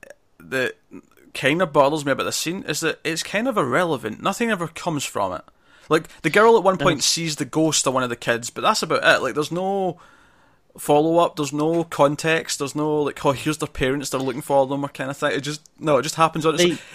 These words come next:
Speaker 1: It's basically just an excuse to have a, a grudge scene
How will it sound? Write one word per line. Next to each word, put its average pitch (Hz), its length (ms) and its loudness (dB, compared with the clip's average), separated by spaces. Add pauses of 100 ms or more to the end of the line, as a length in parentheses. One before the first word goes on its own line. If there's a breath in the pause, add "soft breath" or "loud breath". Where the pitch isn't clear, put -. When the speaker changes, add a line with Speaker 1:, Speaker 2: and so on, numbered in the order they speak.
Speaker 1:
It's 175 120 0
basically 254 340 4
just 233 160 -6
an 214 60 -6
excuse - 560 -2 (300 soft breath)
to 165 120 -10
have 143 220 4
a, 131 260 4
a - 80 0
grudge 147 260 0
scene 104 320 -4